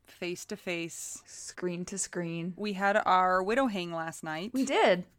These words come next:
Speaker 1: That was fun.
Speaker 2: It was. It was good to see everybody.
Speaker 1: Yeah, we got to see a few new faces and meet a few new people, and some of the people we've met before were there also. So that was fun.
Speaker 2: Yeah, thanks to those who showed up for showing up and hanging out.
Speaker 1: Yeah,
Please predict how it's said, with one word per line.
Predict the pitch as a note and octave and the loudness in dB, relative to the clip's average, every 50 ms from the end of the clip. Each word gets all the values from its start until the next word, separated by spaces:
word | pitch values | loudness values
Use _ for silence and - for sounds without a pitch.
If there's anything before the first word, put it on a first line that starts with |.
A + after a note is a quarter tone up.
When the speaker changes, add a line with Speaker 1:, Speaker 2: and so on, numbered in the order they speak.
| _ _ - | _ _ 0
Speaker 1:
That | F3 F3 G3+ | 0 0 0
was | G#3+ G#3+ - - | 0 -4 -6 -6
fun. | - - E4+ F#4 D#4+ G#3+ F#3+ F3 F3 E3+ - - | -2 0 2 2 2 0 -2 -4 -6 -10 -12 -12
Speaker 2:
It | - C#4 D#4 | -12 -10 -6
was. | - E4+ G#4 C#4+ A3 G3 G3 | -4 0 2 4 4 2 0
It | G#3 | 0
was | G#3 A#3+ A3+ | -2 -2 -2
good | - C#4+ C#4 | -2 -2 -2
to | F4+ F4 | -2 -2
see | - - A#3 A#3+ | -2 -2 -2 -2
everybody. | B3 A#3+ A#3 G3 - F#3 F3+ F3+ F3+ F#3 F#3 - | 0 -2 -2 -2 -2 -2 -2 -2 -4 -4 -6 -8
Speaker 1:
Yeah, | - G3 G3+ F#3+ F#3 | -10 -8 -6 -6 -4
we | F3 F#3 | -6 -2
got | F#3 G3+ G3+ G#3 | -2 -2 -2 -2
to | G#3+ | -4
see | - - A3+ A3 | -10 -8 -6 -6
a | A3 | -6
few | - - A#3+ B3 | -6 -4 0 2
new | A#3+ A3+ A3 | 2 2 0
faces | G#3 - G3 F#3+ G3+ - - G#3+ G#3+ G#3+ G#3+ G3 - - - | -2 -4 -4 -6 -6 -4 -4 -2 -2 -2 -2 -4 -6 -8 -8
and | - F3 F3 | -8 -8 -6
meet | F3 F#3 F#3 G3 | -8 -6 -6 -8
a | G3+ | -8
few | - - G#3 | -8 -8 -8
new | G#3 G3+ G3 | -6 -6 -8
people, | F3+ - F#3+ F#3+ - G3+ G3 F#3+ F#3+ | -8 -10 -12 -12 -8 -6 -4 -4 -4
and | F3 E3 E3 | -4 -6 -10
some | - F3+ F3 | -12 -14 -12
of | F3 | -12
the | F3 | -14
people | - - F#3 - F#3 F#3 | -14 -16 -14 -12 -10 -10
we've | F#3+ F#3 | -8 -6
met | G3 G#3 G#3+ | -6 -6 -6
before | A3 A3 - - D4+ D#4 C4+ | -8 -8 -6 -2 -2 0 0
were | G3 F3+ F3+ | -2 -4 -4
there | F3+ F#3 F#3+ - - | -4 -4 -4 -4 -4
also. | - B3 - - - F2+ F3 F3+ F3 _ _ - | -4 -4 -4 -6 -8 -8 -8 -10 -14 _ _ -16
So | - G3 | -12 -8
that | G3 G3 - - | -6 -6 -6 -6
was | A3 - | -8 -10
fun. | - - C4 G#3+ F#3 - _ _ | -8 -8 -8 -8 -8 -10 _ _
Speaker 2:
Yeah, | D4 D4+ C4+ G#3 - - | -4 -4 -4 -4 -6 -4
thanks | - A3+ A3+ - - - | -4 -4 -4 -4 -8 -10
to | - - C#4 C4 | -6 -2 0 4
those | A3 A3+ G#3 A3 A3+ | 4 4 4 4 2
who | - A3+ | -2 -4
showed | - - A#3 A3+ A3+ | -2 0 2 4 6
up | C4+ C4 G3 - - - _ | 8 6 6 6 2 -6 _
for | - G#3+ G#3+ | -6 -4 -2
showing | - A3+ A3+ B3 C4 C4+ | 2 4 6 6 8 8
up | C#4 A#3+ - - _ - - _ _ _ _ _ - | 8 6 6 4 _ -20 -20 _ _ _ _ _ -14
and | A3 - | -8 -4
hanging | A#3 A#3+ B3 C4 D4 | -4 -2 0 2 4
out. | D#4+ D#4+ B3+ | 6 6 6
Speaker 1:
Yeah, | A3 G#3+ F3+ - | 6 4 2 2